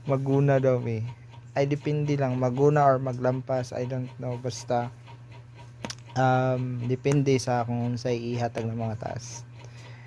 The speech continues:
Ah, makakuha lang no kay even though college graduate ko, I end up this job, this work,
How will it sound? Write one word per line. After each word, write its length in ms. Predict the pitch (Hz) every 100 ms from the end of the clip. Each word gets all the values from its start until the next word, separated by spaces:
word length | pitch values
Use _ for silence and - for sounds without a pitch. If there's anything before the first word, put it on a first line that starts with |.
| - - - - - - 156
Ah, 800 | 160 165 160 147 139 139 143 139 - - - -
makakuha 420 | 127 131 131 143
lang 160 | 139 131
no 160 | 131 123
kay 240 | 127 120 - - - - - - - -
even 240 | 139 143
though 320 | 139 135 135 127
college 440 | 131 131 127 -
graduate 480 | 131 127 131 127 123 -
ko, 360 | 127 123 123 123 - - - - - - - - - - - - - - - -
I 160 | 135
end 240 | 135 135 131
up 80 | 120 - - - - - - - - - - - - - - - - - - 127
this 680 | 123 120 123 - - - - - - - - - - - - - 135
job, 280 | 127 120 123 135 - - - - - -
this 280 | 120 117 120
work, 360 | 120 131 135